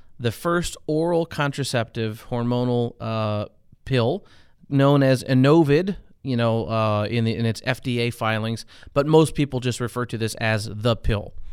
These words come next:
The pill, Enovid, was an absolute game changer in the way that contraception was dispersed, advertised, sold,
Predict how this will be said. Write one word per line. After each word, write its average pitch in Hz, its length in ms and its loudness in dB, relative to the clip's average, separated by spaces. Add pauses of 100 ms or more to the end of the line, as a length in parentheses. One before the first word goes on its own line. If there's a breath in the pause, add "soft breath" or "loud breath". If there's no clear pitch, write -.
(800 loud breath)
The 151 220 6
pill, 208 640 6 (340 loud breath)
Enovid, 147 680 0 (640)
was 135 300 2
an 123 260 0
absolute 156 880 0
game 131 320 -2
changer 113 460 -4
in 127 260 -4
the 131 100 -2
way 143 440 -2 (540 soft breath)
that 123 320 -2
contraception 139 760 -2
was 113 380 -2 (520)
dispersed, 131 840 -2 (360)
advertised, 185 720 0
sold, 175 520 -2